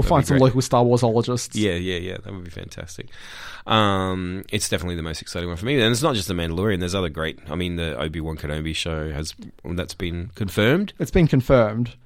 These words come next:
Speaker 2: But again, it doesn't go into production until early to mid next year.
Speaker 1: <laughs> Yeah, right. So,
Speaker 2: So it's like an, it's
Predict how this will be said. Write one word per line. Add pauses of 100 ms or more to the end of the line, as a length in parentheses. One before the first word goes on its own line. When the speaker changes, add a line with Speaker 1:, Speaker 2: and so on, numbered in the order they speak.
(200)
Speaker 2:
But
again,
it
doesn't
go
into
production
until
early
to
mid
next
year.
Speaker 1:
<laughs>
Yeah,
right.
So, (120)
Speaker 2:
So
it's
like
an,
it's